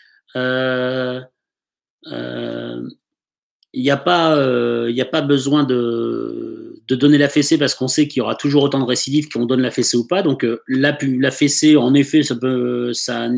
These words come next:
ça a un effet, mais ça n'a pas un plus d'effet qu'une autre punition. Là, on est dans le même cadre. Euh, on peut menacer. Ça n'a pas plus d'effet qu'un rappel à la règle. Voilà. Ça n'a pas plus d'un règle.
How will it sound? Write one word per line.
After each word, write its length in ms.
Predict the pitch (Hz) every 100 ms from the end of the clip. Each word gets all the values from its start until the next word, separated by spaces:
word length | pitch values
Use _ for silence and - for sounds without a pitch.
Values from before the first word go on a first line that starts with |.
| 123 -
ça 220 | - 120
a 20 |
un 120 | 117
effet, 440 | 131 127 147 143 - _ - _ _
mais 440 | 117 131 147 151 139
ça 280 | - - 117
n'a 80 | -
pas 100 | 143
un 120 | 131
plus 380 | - 151 143 127
d'effet 360 | 143 139 147
qu'une 240 | 143 120 127
autre 180 | 135 -
punition. 560 | 131 120 - 147 185 - _ _ - - - _ 117
Là, 180 | 170
on 100 | 175
est 60 | 160
dans 100 | 143
le 60 | 143
même 180 | 143
cadre. 240 | 143 113 - _ _ _ - _ -
Euh, 540 | 120 117 117 113 113 - _ -
on 100 | 110
peut 180 | 151
menacer. 560 | 156 139 139 - 147 147
Ça 160 | - 127
n'a 60 | 117
pas 140 | 151
plus 260 | 147 151 131
d'effet 280 | 135 160
qu'un 140 | 151 127
rappel 300 | 120 143 135
à 60 |
la 160 | 120 117
règle. 240 | 113 113 _ _ _ _ _ _ _
Voilà. 260 | 117 110 - _ _ _ _ -
Ça 160 | -
n'a 60 | -
pas 100 | 120
plus 300 | 123 127 120
d'un 200 | 117 110
règle. 220 | 117